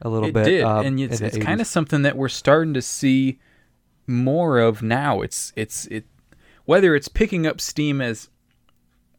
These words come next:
Speaker 2: as much as it looks like, 'cause, you know, it's hard to tell with,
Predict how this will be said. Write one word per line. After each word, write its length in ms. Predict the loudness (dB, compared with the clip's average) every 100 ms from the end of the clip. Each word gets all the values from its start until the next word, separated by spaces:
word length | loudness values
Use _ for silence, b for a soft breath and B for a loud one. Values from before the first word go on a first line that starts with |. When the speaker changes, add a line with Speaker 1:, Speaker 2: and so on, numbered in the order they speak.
| _ -6
Speaker 2:
as 160 | -6 -2
much 240 | -4 -4
as 100 | -2
it 140 | -2 -4 -2
looks 320 | 0 0 0
like, 180 | 0 0
'cause, 140 | -2
you 80 | 0
know, 60 |
it's 100 | -2
hard 160 | 0 -2
to 60 | -2
tell 380 | -2 -2 -2 b b b b b
with, 200 | -2